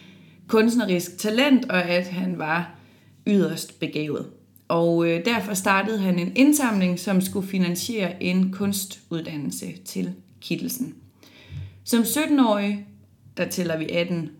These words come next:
fireoghalvfjerds, der startede Kittelsen på, øh, Wilhelm von Hannos, øh, tegneskole i Christiania,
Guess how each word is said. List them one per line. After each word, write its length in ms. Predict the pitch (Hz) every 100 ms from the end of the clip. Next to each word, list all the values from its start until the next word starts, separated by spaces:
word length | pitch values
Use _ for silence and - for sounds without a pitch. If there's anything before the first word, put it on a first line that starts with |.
| _
fireoghalvfjerds, 800 | 185 175 170 - 220 285 - - -
der 100 | 214
startede 720 | 196 214 185 190 196 190 180 -
Kittelsen 500 | 226 208 208 180 180
på, 360 | 185 175 165
øh, 240 | 160 160 160
Wilhelm 600 | 185 180 180 156 151 151 - - - -
von 160 | 160
Hannos, 720 | 147 160 208 202 - - - - _ _ _ _ _
øh, 220 | - 156 151
tegneskole 640 | 208 247 285 - 226 220 - -
i 140 | 202
Christiania, 520 | - 180 240 240 202